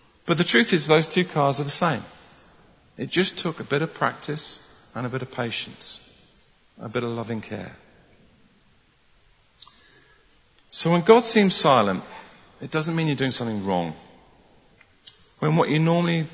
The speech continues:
do isn't working, look and see what Jesus is doing. Use an aid.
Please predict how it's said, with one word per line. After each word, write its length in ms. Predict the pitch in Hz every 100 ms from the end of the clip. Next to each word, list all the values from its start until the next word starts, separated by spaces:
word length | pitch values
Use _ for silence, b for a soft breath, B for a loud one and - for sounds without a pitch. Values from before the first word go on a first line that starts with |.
| -
do 240 | 139 147 147
isn't 280 | 127 113
working, 440 | 139 147 - 156 160 - - _ _ -
look 260 | 135 151 -
and 100 | 170
see 200 | - 147
what 160 | 143
Jesus 320 | - 139 135 113
is 60 | 98
doing. 340 | - - - - - _ _ _ _ _ _ _
Use 340 | 175 139 165 170
an 100 | 175
aid. 320 | 220 226